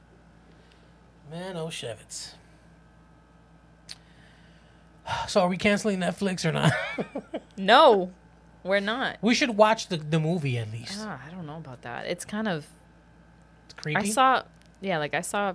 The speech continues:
Speaker 2: previews of it, and it's kinda creepy and kinda cringe-worthy, and nah. I'll skip on that.
Speaker 1: All right.
Speaker 2: You know what I'm saying? Mm.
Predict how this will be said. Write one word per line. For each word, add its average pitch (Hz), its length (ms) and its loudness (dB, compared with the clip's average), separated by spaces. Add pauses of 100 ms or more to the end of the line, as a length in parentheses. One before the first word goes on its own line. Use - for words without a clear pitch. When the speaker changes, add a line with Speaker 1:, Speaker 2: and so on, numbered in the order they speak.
(140)
Speaker 2:
previews 196 500 -8
of 160 80 -4
it, 156 160 -4
and 143 380 -8 (1040)
it's 190 160 -4
kinda 370 240 -4
creepy 226 440 -2
and 185 100 -6
kinda 208 280 -4 (100)
cringe-worthy, 196 1300 -4
and 156 300 -8 (460)
nah. 170 380 -2 (1120)
I'll 196 100 -4
skip 185 300 -4
on 170 160 -4
that. 156 240 -4 (560)
Speaker 1:
All 131 60 -6
right. 113 160 -10 (240)
Speaker 2:
You 170 160 -10
know 170 80 -8
what 170 80 -8
I'm 170 100 -12
saying? 185 320 -10 (600)
Mm. 170 280 -10